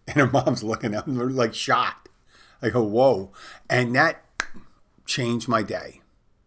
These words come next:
Changed my day. It really did. It's just little things. And, and that's a, that was a miracle. That was a miracle, because I would have been, uh, it's a little miracle, but it did, it changed,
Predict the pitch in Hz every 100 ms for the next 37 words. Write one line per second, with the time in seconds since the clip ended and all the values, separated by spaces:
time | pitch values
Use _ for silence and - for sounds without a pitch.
0 | _ _ _ - _ - 127 117 117 113
1 | 110 98 82 92 107 135 135 110 101 80
2 | 101 107 - 120 - - - - 143 120
3 | 123 95 101 107 - 127 170 - - 95
4 | - 113 131 156 131 107 107 113 117 110
5 | 95 92 - _ _ _ - 123 117 113
6 | 104 107 107 107 95 101 90 95 107 92
7 | - - - - - 117 123 104 104 98
8 | 98 95 101 117 120 156 131 180 151 113
9 | 101 101 98 131 127 - - - - 107
10 | 110 - 127 123 104 - - 123 120 -